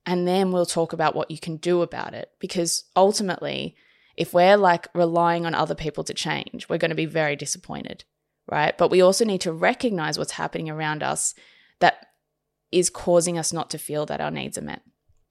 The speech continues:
Okay. I feel, like, out of breath. I went for a walk before and I'm like, I think I'm still on a bit of a, like, feeling pumped kind of thing.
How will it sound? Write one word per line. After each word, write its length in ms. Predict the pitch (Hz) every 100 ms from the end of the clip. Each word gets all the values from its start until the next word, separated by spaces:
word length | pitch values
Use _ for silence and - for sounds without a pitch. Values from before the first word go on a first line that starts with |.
| _ _ _ _ _ _ _ _ _ _ _ _ _ _ _ _ -
Okay. 280 | 185 160 160 - _ _ _ _ _
I 20 | -
feel, 240 | - 349
like, 200 | 539 -
out 160 | 226 233
of 80 | 202
breath. 240 | 175 -
I 60 | 175
went 220 | 185 381
for 120 | -
a 60 | 427
walk 340 | 185 165 180
before 440 | 175 - - - 190 _ _ _ _ _ _ _ _ _ _
and 140 | 214 220
I'm 100 | 208
like, 240 | 208 196 - - - - - - - -
I 60 |
think 180 | - 247
I'm 120 | 294
still 240 | 269 254 214
on 100 | 202
a 40 |
bit 120 | 185
of 100 | 175
a, 120 | 175
like, 360 | 165 170 - - - _ _ _ _ _ _
feeling 360 | - 196 180 175
pumped 420 | - 175 - -
kind 220 | 247 226
of 180 | 233 226
thing. 400 | - 214 254